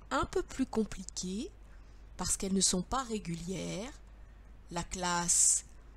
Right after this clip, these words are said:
de soixante-dix, ou la famille de soixante-dix, la famille de quatre-vingts et la famille de quatre-vingt-dix,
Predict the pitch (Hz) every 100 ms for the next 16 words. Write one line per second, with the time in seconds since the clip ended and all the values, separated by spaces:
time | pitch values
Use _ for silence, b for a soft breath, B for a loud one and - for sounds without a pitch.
0 | - - 180 165 160 151 - - - 165
1 | - 175 165 190 381 - - - - -
2 | - - 147 143 - - 170 170 208 311
3 | 277 196 - 185 - 175 170 233 403 -
4 | - - - b b b b - - -
5 | - - - - 196 165 - 185 185 190
6 | 190 185 160 160 - 151 - - 160 165
7 | 247 - - - - - 208 170 160 170
8 | 185 233 247 214 - - 151 - 165 -
9 | 156 160 160 196 - - -